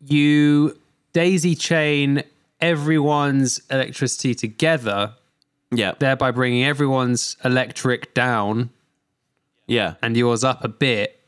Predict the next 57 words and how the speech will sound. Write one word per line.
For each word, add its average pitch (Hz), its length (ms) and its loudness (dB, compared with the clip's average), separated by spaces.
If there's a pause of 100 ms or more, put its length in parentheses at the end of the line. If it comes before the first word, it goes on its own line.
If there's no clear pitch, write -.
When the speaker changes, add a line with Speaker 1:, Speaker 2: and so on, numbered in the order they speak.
(360)
Speaker 1:
but 123 120 0
then 127 120 0
everyone's 123 520 0
kind 127 340 -2
of 110 80 -4
got, 127 240 -2 (160)
so 175 160 0
I 175 120 2
think 180 340 -2
leveling 196 320 2
the 170 60 0
playing 175 320 0
field 143 260 0
is 117 100 -2
good, 117 400 0
but 123 80 -2
I 123 40 0
think 139 200 -2
rather 151 280 2
than 135 180 2
making 131 300 0
everyone 123 260 0
have 117 160 -4
no 127 280 0
electricity, 113 520 -2
because 110 260 -2
the 123 80 2
only 120 120 0
way 120 100 0
you 117 140 2
can 120 180 0
do 123 140 2
that 117 180 0
is 123 200 0
through 110 320 0
going 110 300 0
in 107 80 -2
and 104 160 -4
shutting 117 300 -4
stuff - 280 -4
off 104 340 -4
or, 107 260 0
like, 107 260 -2
you 113 80 -4
know, 104 200 0 (880)
jamming 123 380 0
a 113 180 0
spanner 113 420 0
into 104 320 -2 (100)
something. 110 540 -2
I 135 120 0
don't 147 300 -2
really 110 280 0
know 104 220 0
how 101 180 -2
Speaker 2:
The 95 60 -4
Speaker 1:
houses 113 280 0